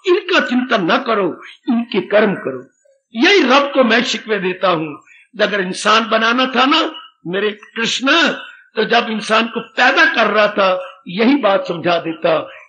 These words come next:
"मैं तुझे अपनी दुनिया में भेज रहा हूं, चिंतन मेरा करना,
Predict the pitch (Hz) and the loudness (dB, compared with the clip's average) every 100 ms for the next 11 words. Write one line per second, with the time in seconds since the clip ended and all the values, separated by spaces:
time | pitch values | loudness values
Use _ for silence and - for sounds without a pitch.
0 | - 170 226 269 247 254 254 262 240 262 | -8 0 2 2 2 0 2 0 2 2
1 | 277 269 240 220 262 285 269 220 - - | 4 2 2 2 4 4 4 2 -4 -14
2 | - _ - 214 208 247 240 196 185 247 | -20 _ -6 -4 -2 0 0 0 2 2
3 | 262 294 339 | 2 0 2